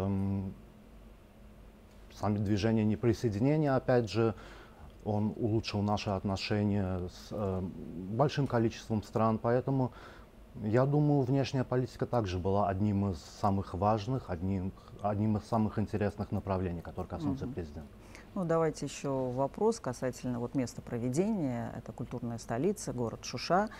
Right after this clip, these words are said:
Speaker 2: И мы знаем, что после форума, да, после сессии участники ознакомились с городом, то есть им была предоставлена вся информация о том ущербе, который,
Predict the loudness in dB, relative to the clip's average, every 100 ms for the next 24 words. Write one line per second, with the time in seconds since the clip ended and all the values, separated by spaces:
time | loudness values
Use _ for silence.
0 | -14 -14 -14 -6 -4 -2 -2 -4 -4 -2
1 | -2 2 2 0 -4 -2 0 0 -2 -4
2 | -2 0 2 0 -2 0 0 0 -4 -6
3 | -2 0 0 0 0 2 0 0 -2 0
4 | 2 2 2 2 2 4 4 2 -2 -2
5 | 0 0 0 -2 -2 -4 0 2 2 0
6 | 0 0 -2 -4 -4 -4 -4 -4 -4 -6
7 | -8 -4 -2 0 2 2 2 0 -2 -4
8 | -2 -2 -4 -4 0 0 0 -2 -2 -2
9 | -2 -4 -2 0 0